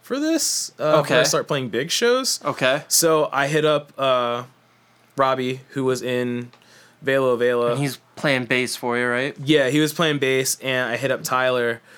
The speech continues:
Speaker 1: uh, Lagana, who also had played in Vela Vela for a little bit too. Um, and they were down for it 'cause they weren't doing any music at the time. So, uh, we started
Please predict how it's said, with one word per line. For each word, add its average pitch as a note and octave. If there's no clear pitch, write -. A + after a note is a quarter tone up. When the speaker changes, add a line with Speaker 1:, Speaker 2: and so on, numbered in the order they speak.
Speaker 1:
uh, A#2+
Lagana, A#2+
who A#2
also A#2+
had A#2+
played B2
in A#2
Vela A#2
Vela A#2
for B2
a A#2
little A#2
bit A2
too. B2+
Um, A2
and A#2
they C#3+
were D3+
down A#2+
for B2
it A#2+
'cause A2+
they A2+
weren't A2+
doing A2+
any G#2+
music A#2
at G2+
the G#2
time. G#2+
So, A2
uh, G#2+
we B2
started A#2